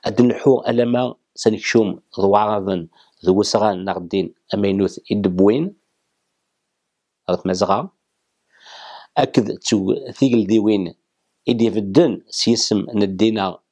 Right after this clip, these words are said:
أي منقار ثالث انت مزغا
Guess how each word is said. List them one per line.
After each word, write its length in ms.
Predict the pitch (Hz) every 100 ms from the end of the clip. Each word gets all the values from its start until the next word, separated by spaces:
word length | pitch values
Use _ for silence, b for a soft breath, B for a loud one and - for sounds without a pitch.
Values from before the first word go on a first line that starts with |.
| _
أي 180 | 104 101
منقار 560 | 101 101 - 104 87 80 _ _ _
ثالث 420 | - 98 98 - _ -
انت 200 | 98 -
مزغا 420 | 104 95 - 87